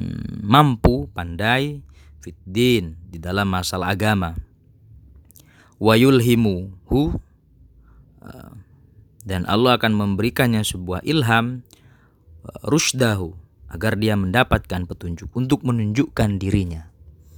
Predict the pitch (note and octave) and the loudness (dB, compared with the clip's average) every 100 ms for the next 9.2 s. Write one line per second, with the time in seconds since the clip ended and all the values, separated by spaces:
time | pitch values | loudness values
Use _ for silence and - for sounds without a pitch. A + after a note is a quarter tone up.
0 | - - - D#2 D2 - - F2+ E2+ F2+ | -20 -20 -18 -16 -14 -16 -10 -8 -4 -4
1 | F#2+ A#2+ A#2 G2+ - - - - _ - | -4 -2 -2 -2 -8 -16 -20 -20 _ -10
2 | F2 E2+ F#2+ F#2 F2+ G2+ - F2+ G2 - | -6 -2 0 0 -4 -8 -8 -8 -8 -6
3 | G2 F#2 G2+ F#2+ - - - - - - | -6 -4 -4 0 2 0 -2 -12 -16 -20
4 | - - - - - - A2+ G2+ G2 D#2+ | -20 -20 -20 -12 -6 -2 2 2 0 -2
5 | D#2 _ - - - - - F2 F2 F#2+ | -14 _ -20 -20 -20 -20 -18 -14 -8 -6
6 | F2+ F2+ - - - - - - - - | -4 -6 -12 -20 -20 -20 -20 -20 -18 -10
7 | F#2 F#2 F#2 F2+ F2+ F2 F2 F2 F2 F2+ | -2 0 2 0 -2 -4 -4 -6 -6 -6
8 | F#2 F2+ - - F2+ F#2 F#2 F#2 D#3+ D3+ | -6 -8 -10 -10 -2 2 2 2 2 2
9 | - | 0